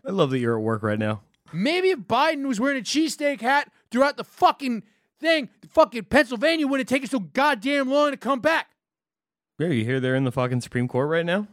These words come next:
Speaker 2: They are in the Supreme Court right now. Um, well, the, what was the fucking crazy shit in Michigan? The Michigan shit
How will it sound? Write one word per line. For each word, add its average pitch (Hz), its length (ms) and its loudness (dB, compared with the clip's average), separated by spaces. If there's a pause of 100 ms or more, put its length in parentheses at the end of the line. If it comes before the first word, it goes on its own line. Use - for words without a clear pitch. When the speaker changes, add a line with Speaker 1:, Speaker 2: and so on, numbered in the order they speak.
(100)
Speaker 2:
They 123 140 -6
are 139 140 0
in 117 80 -8
the 110 40 -14
Supreme 113 280 -10
Court 107 260 -8
right 101 100 -16
now. 92 120 -20 (880)
Um, 143 340 -2 (300)
well, 196 140 2
the, 214 140 -6
what 269 200 0
was 262 120 0
the 202 100 -2
fucking 208 380 -2
crazy 190 340 0
shit 196 240 0
in 156 80 -6
Michigan? 131 400 -2
The 123 80 -8
Michigan 151 460 4
shit 104 340 -10